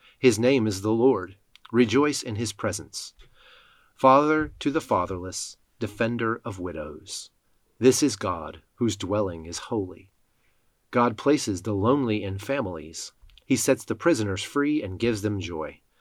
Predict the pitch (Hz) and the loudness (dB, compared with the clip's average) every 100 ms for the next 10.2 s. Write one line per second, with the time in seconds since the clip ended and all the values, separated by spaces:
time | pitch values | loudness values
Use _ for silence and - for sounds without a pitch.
0 | _ _ _ _ 135 131 160 170 - 127 | _ _ _ _ 0 4 4 2 2 0
1 | 113 101 123 160 95 95 - 110 101 90 | 2 2 2 2 0 -4 -6 -4 -4 -4
2 | 98 90 - 110 95 85 - 92 80 - | -10 -10 -6 -6 -6 -6 -6 -6 -8 -12
3 | - 107 90 76 82 _ _ _ _ _ | -8 -8 -8 -10 -18 _ _ _ _ _
4 | _ _ _ - 120 110 117 120 127 - | _ _ _ 0 2 6 6 6 4 -4
5 | - - - 127 127 107 131 185 170 156 | -18 -18 0 4 4 6 4 6 8 6
6 | 123 135 135 165 143 92 101 - 123 127 | 6 4 6 2 4 0 0 2 4 4
7 | - 107 123 131 - 82 - _ _ _ | 0 -4 2 2 0 -8 -14 _ _ _
8 | - 120 113 107 160 135 139 90 - - | 0 2 4 6 6 6 4 2 -6 -12
9 | 101 104 98 104 98 92 117 - - 85 | -4 -2 2 4 4 4 2 0 -6 -10
10 | 80 82 | -10 -14